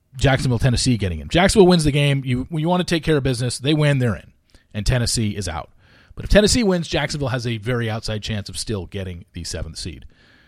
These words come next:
Otherwise, you're just looking at, um, the final spot being between New England, Miami, and Pittsburgh. One of those teams will get the, uh, final spot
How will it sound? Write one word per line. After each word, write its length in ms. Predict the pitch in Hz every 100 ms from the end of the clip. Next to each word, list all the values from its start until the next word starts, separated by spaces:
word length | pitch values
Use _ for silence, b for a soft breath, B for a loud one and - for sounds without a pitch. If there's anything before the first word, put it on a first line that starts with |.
| b b b b b
Otherwise, 720 | 156 185 170 156 143 143 135
you're 220 | 127 135 127
just 260 | 131 -
looking 260 | 127 123 120
at, 280 | 113 104 - _ _ _ _ _ _ _ _ _ _ _ _ - -
um, 480 | 123 117 107 98 98 B B B B B -
the 80 | 127
final 260 | - 147 135
spot 420 | - 127 113 -
being 240 | 120 117
between 420 | 104 107 123 107
New 120 | 104 107
England, 300 | 113 117 107
Miami, 420 | 107 104 101 98
and 80 | 87
Pittsburgh. 440 | - - - - _ b b b b b
One 240 | 117 151
of 40 | 143
those 200 | 139 -
teams 420 | 139 120 113 104
will 160 | 113
get 220 | 101 107 -
the, 260 | 101 98
uh, 180 | 90 87
final 360 | 98 123 120 107
spot 540 | - - 113 101 -